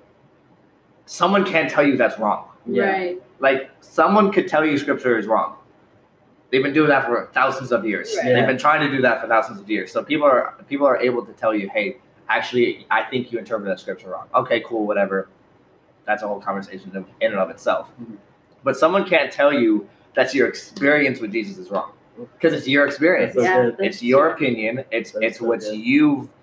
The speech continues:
Speaker 1: witnessed in your own life. So they
Speaker 2: Yeah.
Speaker 1: can't be like, "Yeah, um, yeah, that doesn't work. That transformation, that's actually fake." You're like, "What?"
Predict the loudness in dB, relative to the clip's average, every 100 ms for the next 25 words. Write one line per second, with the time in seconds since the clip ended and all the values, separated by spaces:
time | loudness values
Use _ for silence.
0 | _ -4 2 2 2 -2 -4 -6 -12 -4
1 | -2 0 -4 -4 -4 -2 0 0 2 4
2 | 2 -2 -20 -8 2 4 6 4 4 4
3 | 2 -2 -8 _ _ _ _ 0 4 4
4 | 2 2 2 2 2 2 0 -8 -2 0
5 | 2 2 2 0 2 2 0 2 2 2
6 | 2 0 -4 -4 0 0 2 4 4 2
7 | 0